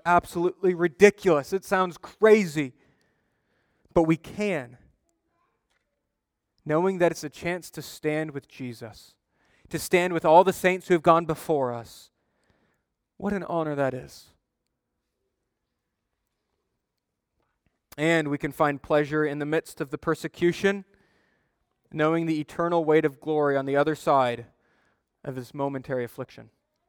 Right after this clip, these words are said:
That can bring happiness in the midst of suffering. So,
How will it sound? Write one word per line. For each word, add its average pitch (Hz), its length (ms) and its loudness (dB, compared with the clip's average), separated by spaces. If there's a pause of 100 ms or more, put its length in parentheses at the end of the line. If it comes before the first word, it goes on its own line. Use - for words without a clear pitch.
(580)
That 151 240 -2
can 147 300 -12 (180)
bring 135 300 -8 (220)
happiness 139 720 -8 (1040)
in 151 160 -6
the 147 80 -2
midst 147 300 -4
of 151 60 -16
suffering. 131 480 -6 (1200)
So, 139 240 -2